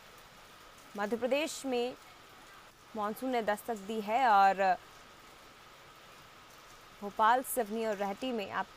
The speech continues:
तस्वीरें देख सकते हैं। कई जिलों में तेज हवाओं के साथ बारिश का अलर्ट भी जारी किया गया। वहीं तेज हवाओं और गरज चमक के साथ राजधानी भोपाल में मूसलाधार बारिश हुई है। एक घंटे में करीब एक इंच बारिश हुई।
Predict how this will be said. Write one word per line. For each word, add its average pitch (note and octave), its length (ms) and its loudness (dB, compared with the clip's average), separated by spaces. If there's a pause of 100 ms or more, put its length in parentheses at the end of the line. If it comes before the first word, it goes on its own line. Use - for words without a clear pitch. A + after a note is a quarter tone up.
तस्वीरें G#3+ 360 -2
देख A#3+ 160 0
सकते B3 280 -6
हैं। A#3 140 -2
कई B3 160 4
जिलों A#3+ 240 0
में B3+ 140 -2
तेज A3 280 -2
हवाओं G#3 260 0
के G#3+ 100 -14
साथ A3 200 -2
बारिश F#3+ 380 -2
का G#3+ 100 -4
अलर्ट G3+ 220 -2
भी A#3 140 -4
जारी A#3+ 280 4
किया B3 240 4
गया। A#3 260 4 (440)
वहीं G#3 440 -2 (460)
तेज C4 240 2
हवाओं C4 280 2
और D#4+ 120 0
गरज A#3 260 0
चमक A3+ 280 -6
के B3 140 0
साथ A3+ 380 2
राजधानी G#3 480 0
भोपाल G3+ 420 0
में A#3+ 100 -4
मूसलाधार G#3 640 -2
बारिश G#3 360 0
हुई G3+ 100 -2
है। G3 160 -2 (460)
एक C#4+ 260 0
घंटे C4 280 -4
में B3+ 140 -2
करीब A#3+ 300 -2 (180)
एक C#4 180 -4 (160)
इंच A3+ 200 -6
बारिश G3 420 0
हुई। G#3+ 160 -4